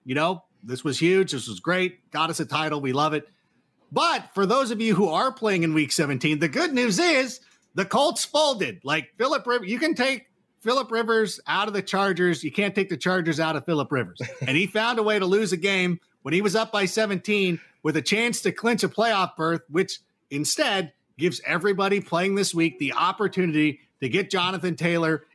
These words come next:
Speaker 1: into your lineup in a perfect matchup against the Jacksonville Jaguars. Like that, this would have been a game likely where he was on the bench. Like, they would have been, just been resting their starters. It would have been great.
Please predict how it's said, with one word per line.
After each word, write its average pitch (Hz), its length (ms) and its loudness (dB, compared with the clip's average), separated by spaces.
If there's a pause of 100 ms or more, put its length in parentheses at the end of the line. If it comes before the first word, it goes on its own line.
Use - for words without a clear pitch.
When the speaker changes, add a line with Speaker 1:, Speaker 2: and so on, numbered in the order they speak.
Speaker 1:
into 214 260 0
your 226 160 2
lineup 170 400 0
in 196 140 0
a 208 160 0 (180)
perfect 240 400 0
matchup 123 500 -4 (260)
against 170 340 0
the 170 80 2
Jacksonville 160 580 0
Jaguars. 131 540 -2
Like 143 140 -4
that, 254 360 -2
this 311 220 0
would 392 120 2
have 359 100 -2
been 277 140 0
a 220 60 2
game 170 540 -2 (320)
likely 214 720 -2
where 165 160 2
he 180 120 2
was 196 160 4
on 180 160 2
the 156 60 0
bench. 143 360 -4
Like, 127 140 -4
they 175 120 2
would 180 100 2
have 165 80 2
been, 160 200 2 (120)
just 156 220 0
been 127 160 -2
resting 127 300 -2
their 95 120 -6
starters. 226 680 0 (340)
It 131 60 -4
would 139 120 2
have 123 60 -2
been 113 160 -2
great. 196 320 0